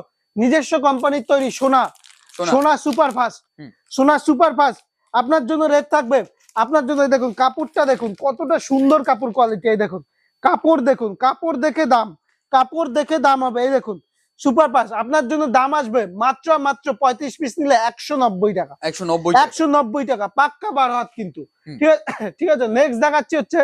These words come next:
Speaker 1: আরেকটা দেখাচ্ছি। এই দেখুন, যারা বাংলাদেশি পছন্দ করে,
Speaker 2: আচ্ছা।
Speaker 1: বাংলাদেশি ছাপা, বাংলাদেশি ছাপা, মুগলে বেগম।
Speaker 2: আচ্ছা, মুগলি বেগম।
Speaker 1: মুগলে বেগম, বাংলাদেশি ছাপা, একদম সফটের মধ্যে। এটাও আমাদের নিজস্ব তৈরি, সোনা ব্র্যান্ডের মধ্যে।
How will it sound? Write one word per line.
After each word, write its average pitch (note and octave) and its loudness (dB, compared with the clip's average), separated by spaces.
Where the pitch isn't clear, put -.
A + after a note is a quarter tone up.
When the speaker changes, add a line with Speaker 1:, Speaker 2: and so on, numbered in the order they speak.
Speaker 1:
আরেকটা B3+ 2
দেখাচ্ছি। C4+ 0
এই C4+ 4
দেখুন, C#4+ 0
যারা C4 2
বাংলাদেশি C#4+ 0
পছন্দ B3 0
করে, F3+ -4
Speaker 2:
আচ্ছা। C#3+ -14
Speaker 1:
বাংলাদেশি D4+ 4
ছাপা, F#3 -2
বাংলাদেশি D4+ 4
ছাপা, A3+ 0
মুগলে C4+ 2
বেগম। A3+ 2
Speaker 2:
আচ্ছা, D3 -20
মুগলি E3 -6
বেগম। G#3+ 4
Speaker 1:
মুগলে D4 4
বেগম, C#4 2
বাংলাদেশি C4+ -2
ছাপা, C4+ 0
একদম A#3 0
সফটের C4+ -4
মধ্যে। G3 -2
এটাও A#3+ 4
আমাদের C#4+ 2
নিজস্ব C4+ 0
তৈরি, B3+ 2
সোনা C4+ -2
ব্র্যান্ডের B3 0
মধ্যে। A3+ 0